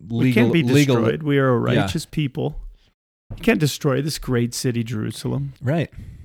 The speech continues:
Speaker 1: "We're doing what you want, God.
Speaker 2: Right.
Speaker 1: Why are you destroying us?
Speaker 2: Right.
Speaker 1: We're following,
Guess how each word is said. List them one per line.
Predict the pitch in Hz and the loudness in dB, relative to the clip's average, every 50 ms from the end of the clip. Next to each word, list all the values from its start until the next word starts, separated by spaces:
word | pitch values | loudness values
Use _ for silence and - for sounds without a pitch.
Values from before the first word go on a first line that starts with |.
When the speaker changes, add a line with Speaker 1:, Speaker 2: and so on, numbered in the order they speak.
| - - - - _ _ _ _ _ _ _ _ _ | -20 -20 -20 -20 _ _ _ _ _ _ _ _ _
Speaker 1:
"We're | 127 135 156 | 4 4 4
doing | 143 120 135 170 190 190 175 143 | 6 6 6 6 6 4 2 2
what | 123 127 147 - 135 | 2 2 2 2 2
you | 127 135 120 | 0 0 0
want, | 127 160 175 135 90 - - - - _ _ _ _ _ _ - | 0 -2 -2 -4 -6 -8 -12 -18 -20 _ _ _ _ _ _ -4
God. | 101 87 82 90 110 120 - - _ _ _ _ _ _ _ - | -4 -2 -2 -2 -4 -4 -6 -8 _ _ _ _ _ _ _ -2
Speaker 2:
Right. | 113 107 98 90 - - | -2 0 0 -2 -4 -4
Speaker 1:
Why | - 127 143 165 | -4 -2 0 0
are | 170 | 0
you | 160 160 165 | 0 0 0
destroying | 147 156 - - - - 156 165 156 127 101 90 | 0 0 -2 -2 -4 -4 -4 -2 -2 -2 -4 -6
us? | 76 - - - - - - - - | -8 -12 -12 -12 -12 -14 -14 -14 -10
Speaker 2:
Right. | - 113 107 104 - - | -8 -6 -6 -6 -4 0
Speaker 1:
We're | 123 151 160 | 2 2 2
following, | - - - 147 135 143 156 156 139 135 127 120 117 110 | 0 -2 -2 -2 -2 0 -2 -2 -2 -2 -4 -4 -6 -8